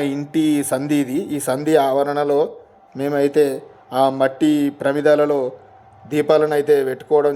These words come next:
జరిగింది. ఇక తర్వాత ఇక, ఇక మా పిల్లల సంతోషం మేరకు ఇక నేను, నా భార్య, నా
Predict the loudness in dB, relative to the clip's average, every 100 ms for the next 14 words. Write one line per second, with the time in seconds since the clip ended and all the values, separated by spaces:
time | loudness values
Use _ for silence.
0 | -4 -6 -4 -6 -4 -6 -8 -20 -20 -20
1 | -20 -20 -20 -20 -20 -20 -20 -20 -20 -20
2 | -20 -20 -20 -20 -20 -20 -20 -20 -12 -2
3 | 0 4 4 4 2 2 0 0 -2 -4
4 | -4 -2 -2 -4 -10 -18 -20 -20 _ -20
5 | -6 -4 0 0 0 0 4 4 2 -4
6 | -2 -2 0 -4 -2 0 0 -2 -8 -10
7 | -18 -20 -20 -20 -20 -20 -20 -20 -6 -2
8 | 2 4 4 2 0 0 2 4 4 2
9 | 0